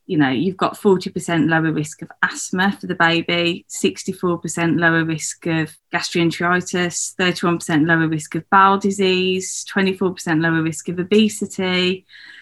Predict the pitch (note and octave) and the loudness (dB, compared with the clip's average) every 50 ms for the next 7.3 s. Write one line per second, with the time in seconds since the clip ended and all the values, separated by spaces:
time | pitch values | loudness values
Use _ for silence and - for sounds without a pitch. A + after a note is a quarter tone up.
0 | - _ _ - - - - - - G#3 G#3 - F#3+ F#3+ F#3 - - F#3 F3 D#3+ | -20 _ _ -4 -4 -4 -4 -2 -4 -2 0 2 2 0 0 -2 -4 -2 0 0
1 | E3 F3 F3 F3 E3+ E3+ E3+ E3 E3 E3 D#3+ - - - F3 - - - G3+ F3+ | 2 2 2 2 2 2 2 2 0 0 -2 -6 -6 -6 -6 -6 -4 -2 0 0
2 | F3 E3+ E3+ E3+ - - - - - A#3+ A#3 A3+ A3+ A3+ A3+ A3+ A3 G#3+ - - | 0 0 0 -2 -4 -6 -10 -4 0 2 4 4 6 6 4 4 2 0 -2 -6
3 | - - - - - _ _ - - - - - - _ - - - - - - | -8 -8 -8 -10 -12 _ _ -20 -20 -20 -20 -20 -20 _ -12 -8 -4 -2 2 6
4 | C4+ C#4 C#4 C4+ C#4 C4+ B3+ B3+ B3 B3 B3 A#3 A3+ A3 G#3+ G3 - - - - | 8 8 10 10 10 10 10 10 10 8 8 8 6 6 4 2 -2 -6 -4 2
5 | - B3+ B3+ A#3+ A3 - - F#3 E3 D#3+ D#3 - C3+ A#2 G2 - - - - - | 6 6 6 6 6 2 0 0 0 0 -2 -4 -4 -4 -4 -6 -6 -8 -4 0
6 | D#3+ B2+ B2 D#3+ D#3+ D#3+ D#3+ D3+ D3+ D#3 D3+ D3 - D#3+ D3 C#3 C#3+ C#3+ - - | 2 2 4 4 6 6 6 6 4 2 2 0 2 2 2 2 0 0 -2 -2
7 | A#2 F#2+ F#2 F2+ - | 0 0 0 0 0